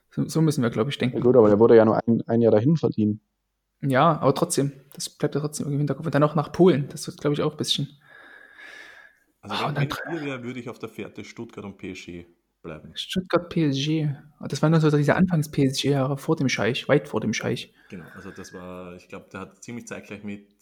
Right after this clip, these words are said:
Speaker 3: Ronaldinho und Pauletta und
Speaker 1: Mhm.
Speaker 3: so, äh, ja, Pauletta gespielt.
Speaker 1: Ah, okay. Also Pauletta können wir sozusagen schon mal ausschließen.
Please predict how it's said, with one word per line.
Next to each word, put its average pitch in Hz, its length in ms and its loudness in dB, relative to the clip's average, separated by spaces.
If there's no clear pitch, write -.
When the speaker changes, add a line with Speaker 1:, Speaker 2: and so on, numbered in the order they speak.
Speaker 3:
Ronaldinho 104 800 -10
und 98 200 -14
Pauletta 90 440 -16
und 156 120 -4
Speaker 1:
Mhm. 156 300 4
Speaker 3:
so, - 60 -8
äh, - 40 -18
ja, 85 120 -16
Pauletta 87 300 -16
gespielt. 92 360 -20
Speaker 1:
Ah, - 300 -10
okay. 147 300 -6
Also - 220 -6
Pauletta 151 320 4
können 151 160 2
wir 143 40 2
sozusagen 139 420 -2
schon 123 180 0
mal 123 60 -2
ausschließen. - 1600 -6